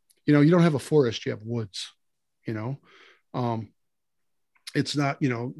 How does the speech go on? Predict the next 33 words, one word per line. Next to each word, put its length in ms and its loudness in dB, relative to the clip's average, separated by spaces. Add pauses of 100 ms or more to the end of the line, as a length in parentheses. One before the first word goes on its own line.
(140)
you 240 -6
know, 80 -2
don't, 360 2
don't 200 4
use 240 2 (160)
acronyms 760 -2
and, 220 -10 (140)
and 140 0
those 240 -4
sort 160 -10
of 80 -20
things, 240 -12
you 80 -10
know, 200 -6
or 200 0
if 200 2
you 60 0
do, 260 6
explain 380 0
what 120 2
it 80 -2
is 240 -2
right 160 -6
away. 260 -4
"Well, 180 -4
let's 140 -4
talk 180 -2
about 200 -2
the 80 -6
size 420 -4
of 80 -10
the 60 -12
tree." 260 -12